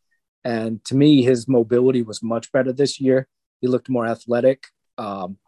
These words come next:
side-to-side movement was much better this year. I would actually call him an above-average third baseman at this point.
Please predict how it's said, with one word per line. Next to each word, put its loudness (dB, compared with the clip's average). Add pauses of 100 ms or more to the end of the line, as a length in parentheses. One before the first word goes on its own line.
(300)
side-to-side -2
movement -2
was -16
much -4
better -2
this -2
year. 2
I 0
would 0
actually -2
call -4
him -4
an -8
above-average -2
third 0
baseman -2
at 0
this 0
point. -4